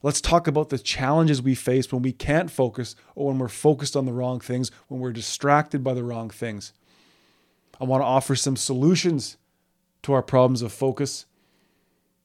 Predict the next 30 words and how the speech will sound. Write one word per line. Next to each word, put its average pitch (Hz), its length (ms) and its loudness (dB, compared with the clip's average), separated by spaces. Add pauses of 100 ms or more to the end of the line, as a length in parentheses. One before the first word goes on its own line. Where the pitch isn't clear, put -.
I - 80 -2
want 135 200 4
to - 60 -6
talk 131 180 4
about 135 140 2
how 135 120 4
we 143 100 6
can 147 240 2
begin 147 300 6
to 165 100 6
improve 165 460 4
our 147 180 -2
focus, 135 440 -2
and 139 100 -4
I 131 60 0
want 147 200 2
to - 160 -6
offer 143 280 2
you 139 180 4
the 127 100 0
number 156 380 2
one 139 280 -2
tool 131 280 -4
that 120 120 -8
I 117 100 -8
use 113 440 -8 (880)
to 127 120 -6
improve 160 400 6
my 135 180 4
focus, 123 540 -4